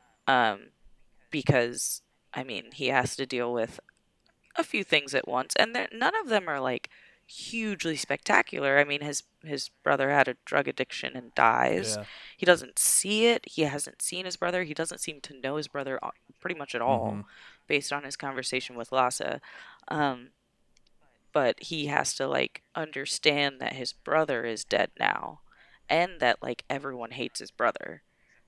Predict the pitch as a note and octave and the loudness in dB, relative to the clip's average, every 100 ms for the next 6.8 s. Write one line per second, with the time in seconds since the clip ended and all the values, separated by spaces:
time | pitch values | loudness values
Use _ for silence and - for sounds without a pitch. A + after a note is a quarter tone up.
0 | - - A#2+ - - - A2+ - - _ | -12 -4 -4 -4 -8 -6 -8 -8 -16 _
1 | _ _ _ _ _ _ _ - C#3+ A#2+ | _ _ _ _ _ _ _ -4 -2 -2
2 | A2 _ _ _ _ _ _ _ _ _ | -6 _ _ _ _ _ _ _ _ _
3 | _ - D#3+ - D3+ C#3+ C3+ D3+ D3 C#3+ | _ -12 -10 -4 -2 -2 -4 -8 -6 -4
4 | C3 - - _ _ _ _ - D3+ C#3 | -4 -8 -20 _ _ _ _ -10 -4 -4
5 | C#3+ D3 D3 D3 D3 C#3+ D3 - C#3+ D3+ | -6 -4 -2 0 -2 -8 -10 -4 -4 -4
6 | F3+ G3 G#3 G#3 G#3+ A3 A3+ | -4 -4 -4 -6 -6 -10 -10